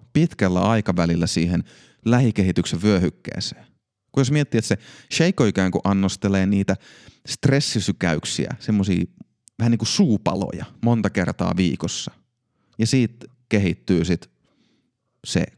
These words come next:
kokonaiskuva. Sit taas tää Platz, niin hänellä oli toisenlainen, että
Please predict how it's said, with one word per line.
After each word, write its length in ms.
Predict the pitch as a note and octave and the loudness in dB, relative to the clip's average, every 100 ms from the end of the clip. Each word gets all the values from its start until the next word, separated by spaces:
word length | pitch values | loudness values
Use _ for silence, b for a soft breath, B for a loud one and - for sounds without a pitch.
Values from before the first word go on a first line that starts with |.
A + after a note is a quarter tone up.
| - | -2
kokonaiskuva. 800 | B2 A2+ F2 E2+ - - - - B B B B B | 0 2 0 -2 -6 -8 -10 -12 B B B B B
Sit 220 | - A#2+ | -2 0
taas 220 | B2 A2 - | 0 0 0
tää 340 | A2 G#2 - _ | -2 -2 -8 _
Platz, 440 | - D#3+ D3 - - | 0 0 -2 -4 0
niin 160 | G2+ | 2
hänellä 380 | B2 E3 B2+ F#2+ | 2 2 2 2
oli 280 | E2+ F#2 F#2 - | 2 0 -2 0
toisenlainen, 560 | D3+ D3 A#2+ F2+ F2 | 0 2 2 2 2
että 120 | F2+ | 0